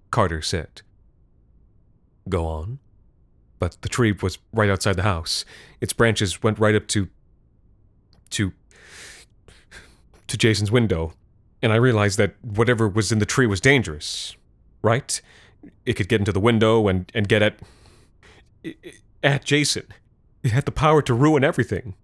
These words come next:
right? As in,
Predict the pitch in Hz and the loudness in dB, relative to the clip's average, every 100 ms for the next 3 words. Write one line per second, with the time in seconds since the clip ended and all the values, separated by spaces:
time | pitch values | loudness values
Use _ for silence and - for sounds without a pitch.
0 | _ _ 120 143 269 - - _ _ _ | _ _ 0 2 0 -10 -14 _ _ _
1 | _ _ _ _ _ _ _ - 107 101 | _ _ _ _ _ _ _ -2 0 0
2 | 92 85 | -2 -4